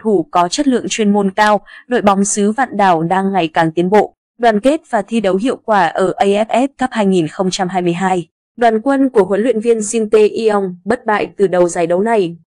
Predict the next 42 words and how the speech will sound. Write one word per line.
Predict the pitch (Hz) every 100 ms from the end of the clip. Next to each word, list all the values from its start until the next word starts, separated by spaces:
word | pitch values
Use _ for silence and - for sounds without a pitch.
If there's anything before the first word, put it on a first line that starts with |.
| _ _
cầm | 240 208
hòa | 233 226
hai | 220 254
đội | 240
bóng | 190 180 233
sừng | - 196
sỏ | - 202 170
là | 165
đương | 175 220
kim | 220 226
vô | 208 208
địch | 185 -
Thái | 185 180
Lan | 220 220 202
tại | 202 -
vòng | 185 175
bảng | 185 147 143
và | 165 -
tuyển | 180 147
Việt | 175
Nam | 180 190 190
ở | 185 165
bán | 165
kết | 165 262
lượt | 233 185
đi. | 196 196 - _ _ -
Với | 240 233
lối | 240 233
chơi | 294 285
tấn | 208
công | 202 262
đa | 247 233
dạng | 220 202 208
đầy | 202
nội | 185 202
lực, | 208 196 - _ _
tuyển | 254 202
Indonesia | - 269 269 254 254 262 240 220 214
có | 196
phần | 233 202
lấn | 180
lướt | 208 311